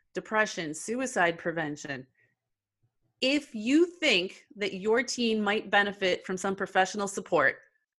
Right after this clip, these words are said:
go to teen counseling dot com slash teen boys. Teen Counseling connects your thirteen to nineteen-year-old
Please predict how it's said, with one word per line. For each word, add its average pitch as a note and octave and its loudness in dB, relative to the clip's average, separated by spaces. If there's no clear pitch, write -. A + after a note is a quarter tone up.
go A3+ 4
to G#3 -4
teen C#4+ 6
counseling G3+ 2
dot F3+ 6
com D#3 2
slash F3+ 4
teen G#3+ 2
boys. D#3 2
Teen F4 6
Counseling B3 4
connects A3 2
your G3 6
thirteen C4 4
to D4+ 2
nineteen-year-old F3+ 2